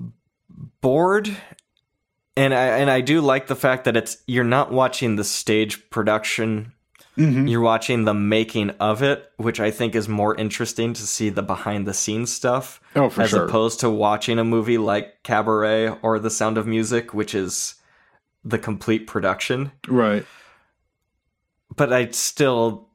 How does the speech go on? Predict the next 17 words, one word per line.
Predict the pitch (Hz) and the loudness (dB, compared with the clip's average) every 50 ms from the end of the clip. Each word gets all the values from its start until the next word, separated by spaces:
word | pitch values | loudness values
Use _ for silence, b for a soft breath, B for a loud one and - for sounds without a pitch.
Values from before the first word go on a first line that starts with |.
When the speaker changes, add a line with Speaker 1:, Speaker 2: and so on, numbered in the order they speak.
| _ _ _ _ _ _ _ _ _ - - _ - _ _ - 113 | _ _ _ _ _ _ _ _ _ -20 -20 _ -20 _ _ -16 -4
Speaker 1:
don't | - 123 113 - - - | -2 0 0 0 -2 -10
care | - - 110 98 92 | -10 -4 -2 -2 -2
for | - - 101 92 95 - | -4 -6 -8 -10 -10 -10
musicals. | - 110 104 101 92 - 95 - - - - - - - - - - - _ | -8 -6 -6 -6 -6 -6 -8 -10 -10 -12 -12 -10 -10 -12 -12 -14 -16 -20 _
<laughs> | _ - | _ -10
I | 113 117 117 127 131 110 143 139 139 - 117 190 151 143 - 208 185 - - 202 160 - 185 160 - | -8 -4 -2 -2 0 0 2 0 0 2 2 2 0 2 0 0 0 2 2 0 2 2 2 0 2
think | - 170 147 135 | 0 -2 0 2
that's | - 131 127 127 | 2 0 0 2
just | - 135 123 127 - | 0 -2 -2 0 0
always | 123 127 131 127 123 | 0 2 2 2 0
gonna | 123 131 127 123 | 0 0 0 2
be | 120 127 127 | 2 2 2
the | 113 120 | 2 2
bottom | 110 113 110 107 110 110 110 | 2 2 2 2 0 0 0
line | 107 104 104 107 107 | 0 0 0 -2 -4
for | 107 - 98 | -4 -6 -6
me. | 85 87 80 78 - | -6 -6 -6 -8 -10